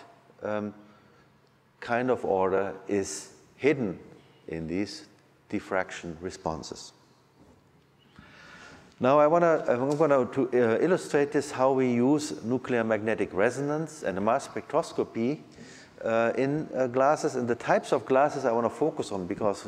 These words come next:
nowadays you can make about anything into a glass, are glasses that are important for ion conduction, uh, useful as solid electrolytes in lithium ion batteries and, um, uh, generally en-, energy storage devices.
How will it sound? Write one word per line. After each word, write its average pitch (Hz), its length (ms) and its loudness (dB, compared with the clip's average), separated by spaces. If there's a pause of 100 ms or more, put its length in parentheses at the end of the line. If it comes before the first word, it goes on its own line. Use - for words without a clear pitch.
(160)
nowadays 110 400 0
you 113 80 -6
can 104 180 -6
make 104 160 -4
about 95 300 0
anything 120 480 -2
into 95 240 -4
a 95 40 0
glass, 117 460 -2 (560)
are 123 160 2
glasses 131 680 4 (340)
that 117 120 2
are 107 380 4
important 123 640 0
for 110 440 2
ion 120 340 2
conduction, 127 840 -2 (560)
uh, 92 260 -2
useful 120 520 0
as 92 80 -2
solid 120 400 2
electrolytes 107 960 2
in 82 200 -6 (120)
lithium 87 500 -4
ion 107 300 0
batteries 101 760 -2
and, 78 160 -10 (220)
um, 82 180 -10 (580)
uh, 80 140 -10 (100)
generally 95 420 0
en-, 92 160 -2
energy 98 500 -4
storage 87 500 -4
devices. 90 720 -6